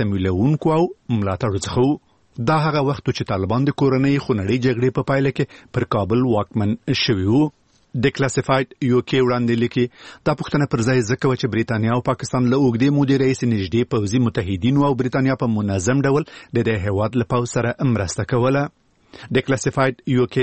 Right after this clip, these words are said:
انټرنیټي خپرونې په دې لیکنه کې له طالبانو سره د لومړنۍ واکمنۍ په موده کې د پاکستان پر ملاتړ تمرکز کړی او په دوه زره لومړي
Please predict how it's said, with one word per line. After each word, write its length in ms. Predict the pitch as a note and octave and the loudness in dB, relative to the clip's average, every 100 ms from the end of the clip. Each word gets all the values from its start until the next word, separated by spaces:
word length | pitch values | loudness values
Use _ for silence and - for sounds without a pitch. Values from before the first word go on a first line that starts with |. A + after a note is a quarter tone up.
| C3+ | 0
انټرنیټي 420 | B2 A#2+ A2 G#2 B2+ | 0 0 -2 -2 -4
خپرونې 400 | - A2+ A2 A#2 A2+ | -2 0 2 0 0
په 60 | G#2 | 0
دې 160 | B2 | 2
لیکنه 260 | C#3 - C3+ B2 | 2 0 0 0
کې 80 | C3 | 0
له 120 | B2+ C#3 | 0 0
طالبانو 360 | B2+ C3 C3+ | 0 0 0
سره 160 | C#3 B2+ A#2+ | 0 0 2
د 80 | B2 B2 - C3 | 2 0 -2 0
لومړنۍ 360 | A2+ G#2+ G#2+ C3+ C#3 | 2 2 2 2 2
واکمنۍ 480 | C#3 - C3+ C#3 C3+ | 0 0 0 0 0
په 100 | C3+ | 2
موده 200 | C3 C3 | 2 2
کې 100 | C3 A2 | 0 0
د 100 | G2+ | 0
پاکستان 560 | A2 G2 G#2+ - C3 D3 E3 | -4 -2 -4 -2 -2 0 0
پر 100 | D#3 | 0
ملاتړ 440 | C#3+ C#3 C#3 C3 - | 0 0 0 -4 -4
تمرکز 360 | F#2+ F#2 B2 - | -4 -4 -4 -2
کړی 140 | D3 C#3+ | 0 0
او 40 | D#3+ - - - - | -2 -6 -18 -20 -4
په 100 | B2+ A2+ | -2 2
دوه 160 | D3+ C#3+ | 2 2
زره 160 | D3+ D3+ C#3 | 2 2 2
لومړي 260 | C#3 C#3+ | 2 0